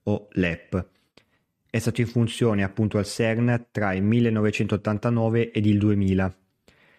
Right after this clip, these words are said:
e all'epoca era uno degli acceleratori di particelle più importanti al mondo. Prima di passare al terzo e ultimo acceleratore di questo elenco, per completezza volevo un attimo chiudere il discorso cern.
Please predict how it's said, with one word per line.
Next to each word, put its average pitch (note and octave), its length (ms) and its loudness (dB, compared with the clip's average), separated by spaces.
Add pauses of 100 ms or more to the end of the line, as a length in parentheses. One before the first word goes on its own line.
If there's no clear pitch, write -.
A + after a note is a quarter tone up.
(180)
e - 440 -4
all'epoca A2+ 800 -2
era F#2+ 420 -2 (300)
uno F#2+ 260 0
degli F#2 180 0
acceleratori G2 640 -2
di F#2+ 80 -2
particelle G2+ 760 -2
più - 220 -2
importanti F#2+ 800 -4
al F2+ 140 -4
mondo. E2 500 -4 (920)
Prima D#3 260 2
di B2+ 80 2
passare A#2 460 -2
al G#2+ 160 -4
terzo A#2+ 320 -2
e A2 40 2
ultimo G#2+ 380 0
acceleratore G2+ 640 0
di G2 80 -2
questo G#2+ 300 0
elenco, A2 540 0 (480)
per C3 140 -2
completezza C3+ 720 0
volevo A2 280 2
un G#2+ 80 0
attimo A2+ 320 0
chiudere G#2+ 400 2
il G2+ 60 2
discorso G2+ 480 -2
cern. F2+ 540 -2